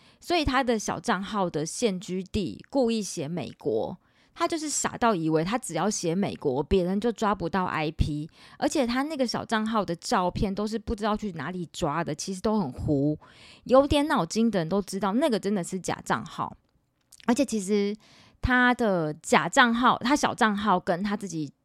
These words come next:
本账号说话的方式是一模一样的。那这女生她因为也跟房东有纠纷，还跟房客吵架，然后最后破坏房屋，结果这个房东就是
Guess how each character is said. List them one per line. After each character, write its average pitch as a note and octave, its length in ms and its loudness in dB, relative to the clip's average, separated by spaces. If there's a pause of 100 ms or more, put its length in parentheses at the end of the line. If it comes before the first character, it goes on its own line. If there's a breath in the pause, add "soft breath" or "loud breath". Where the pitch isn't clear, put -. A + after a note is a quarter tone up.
(160)
本 C3+ 220 0
账 F#3+ 200 2
号 G3+ 140 -2
说 G#3 240 -2
话 G#3 140 4
的 - 100 -6
方 F3+ 220 -4
式 F#3 120 -4
是 E3+ 280 -4
一 A#3 160 4
模 A#2+ 260 -4
一 B2 120 -10
样 A2 280 -4
的。 - 140 -16 (920 loud breath)
那 F4+ 80 0
这 F#4 200 0
女 G#3+ 180 2
生 A#3 220 2
她 B3 240 0
因 B3+ 260 4
为 C4 160 6
也 D#3+ 160 -2
跟 G#3 180 0
房 F3 240 -4
东 G3 220 -2
有 C3 160 -4
纠 E3+ 240 2
纷， D#3+ 260 -2
还 F3 160 -2
跟 F#3+ 240 -4
房 E3 160 -2
客 F#3 220 -4
吵 - 260 -8
架， G#2+ 220 -2
然 D3+ 140 -6
后 F#3 40 -2
最 G3+ 160 -2
后 F#3 80 2
破 D#3 220 4
坏 E3 180 -2
房 - 240 -6
屋， C#3+ 300 -2 (600 soft breath)
结 G#3 80 -2
果 G3+ 100 2
这 A3 100 0
个 F#3+ 140 0
房 F3 240 -4
东 F#3+ 180 0
就 F3+ 160 0
是 C#3+ 640 -4